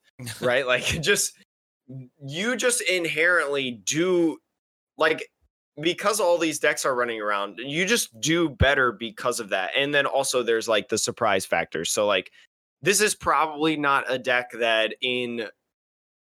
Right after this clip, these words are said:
Speaker 2: two weeks will still be one of those ones that, like, is topping tournaments.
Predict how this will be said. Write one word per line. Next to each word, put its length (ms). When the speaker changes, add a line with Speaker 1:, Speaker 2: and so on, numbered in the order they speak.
Speaker 2:
two 260
weeks 560
will 180
still 500
be 840
one 240
of 100
those 220
ones 240
that, 180
like, 340
is 600
topping 600
tournaments. 800